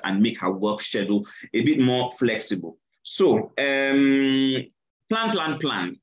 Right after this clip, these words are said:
Uh, plan before the baby arrives, what it is that you want to do to help yourself to support breastfeeding. So whether you are going to get a freezer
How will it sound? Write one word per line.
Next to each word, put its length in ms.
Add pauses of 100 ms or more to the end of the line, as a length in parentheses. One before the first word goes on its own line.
Uh, 500 (420)
plan 440 (720)
before 460
the 120
baby 220
arrives, 800
what 420
it 160
is 80
that 200
you 80
want 180
to 120
do 160
to 140
help 300
yourself 480
to 80
support 420 (400)
breastfeeding. 460 (240)
So 320 (160)
whether 400
you 140
are 60
going 120
to 100
get 160
a 140
freezer 580